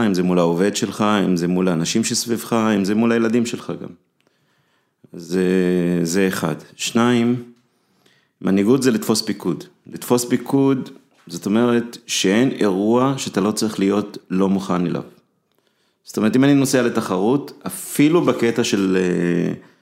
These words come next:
של התפקיד שלי כפיזיותרפיסט במשלחת, אני צריך להיות, אה, מוכן להכי גרוע. ויצא לי מקרים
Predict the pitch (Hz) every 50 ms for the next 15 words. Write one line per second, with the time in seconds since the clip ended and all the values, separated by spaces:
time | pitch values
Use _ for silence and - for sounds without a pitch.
0 | _ _ _ _ _ _ - - 98 85 - 101 95 - - 131 120 - 143 131
1 | 120 - 107 - - 92 87 87 - 98 95 - - 147 143 147 147 143 131 107
2 | 92 - - 82 80 80 - 98 104 110 - - - - _ _ - - 85 90
3 | 95 - 120 117 - 117 110 110 113 113 110 - - 113 104 101 101 95 98 95
4 | - 107 101 101 98 95 95 - 101 92 92 90 80 82 85 80 78 80 - _
5 | _ _ _ _ _ _ _ _ _ _ _ _ _ _ - - 82 82 87 90
6 | 87 82 85 87 87 87 - - 120 123 123 131 131 127 123 123 117 117 113 113
7 | 110 110 107 101 101 98 95 95 - 104 110 113 113 117 117 110 104 73 -